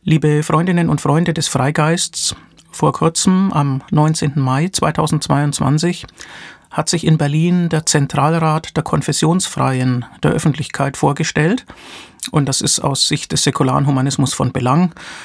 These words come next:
Ähm, deshalb rede ich heute darüber, auch wenn viele aus unserem unmittelbaren Umfeld darüber sicherlich schon Bescheid wissen. Zunächst, was ist der Zentralrat der Konfessionsfreien? Antwort, das ist der umbenannte und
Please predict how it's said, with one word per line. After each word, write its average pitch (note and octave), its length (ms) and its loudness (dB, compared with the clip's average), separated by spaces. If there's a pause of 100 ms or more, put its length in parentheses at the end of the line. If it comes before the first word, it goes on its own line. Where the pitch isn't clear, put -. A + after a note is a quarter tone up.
(180)
Ähm, C3 380 2
deshalb - 340 -2
rede D3 160 0
ich D#3+ 120 0
heute D#3+ 180 2
darüber, E3 460 2
auch D3+ 260 -2
wenn D#3 280 4
viele F3+ 480 2
aus D#3+ 220 0
unserem D3 480 2
unmittelbaren D3 680 2
Umfeld C#3 680 0
darüber C3+ 380 0
sicherlich C3 420 -2
schon C3 380 0
Bescheid C3 380 -2
wissen. C3+ 240 -2 (1200)
Zunächst, - 480 0
was - 160 0
ist - 240 0
der D#3 80 2
Zentralrat C3+ 760 0
der C3 60 -2
Konfessionsfreien? B2 1040 0 (840)
Antwort, E3+ 720 -2
das D3+ 160 2
ist - 220 0
der D3 120 0
umbenannte F3+ 840 2
und D#3+ 240 0